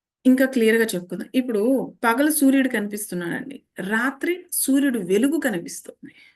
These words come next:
ఆ వెలుగు కనిపిస్తున్న సూర్యుని వెలుగుని మనం ఎలా అంటున్నాం? చంద్రుడు అని చెప్తున్నాం. కానీ వాస్తవానికి చంద్రుడికి ఆ వెలుగు ఎక్కడి నుండి వచ్చింది? సూర్యుడి నుండే వచ్చింది,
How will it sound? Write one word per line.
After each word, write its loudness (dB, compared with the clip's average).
ఆ 4
వెలుగు 2
కనిపిస్తున్న 0
సూర్యుని -2
వెలుగుని 0
మనం 0
ఎలా 0
అంటున్నాం? -2
చంద్రుడు 0
అని -6
చెప్తున్నాం. -12
కానీ 0
వాస్తవానికి 0
చంద్రుడికి -2
ఆ 2
వెలుగు 0
ఎక్కడి -2
నుండి -2
వచ్చింది? -4
సూర్యుడి 0
నుండే -2
వచ్చింది, -12